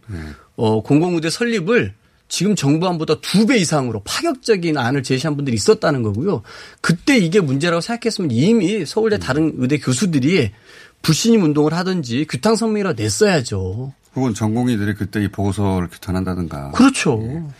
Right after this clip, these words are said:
Speaker 1: 뭐 몰랐다고는 하겠습니다만. 자, 게다가 이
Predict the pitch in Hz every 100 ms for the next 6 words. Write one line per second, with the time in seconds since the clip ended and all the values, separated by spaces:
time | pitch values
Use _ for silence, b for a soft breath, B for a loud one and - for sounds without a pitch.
0 | B B B B B B B 110 107 104
1 | 117 127 120 104 107 127 113 - 101 85
2 | 85 90 - _ - 95 78 - b b
3 | b b b b b b - 110 143 165
4 | 202 180 165 165 156 151 143 131 110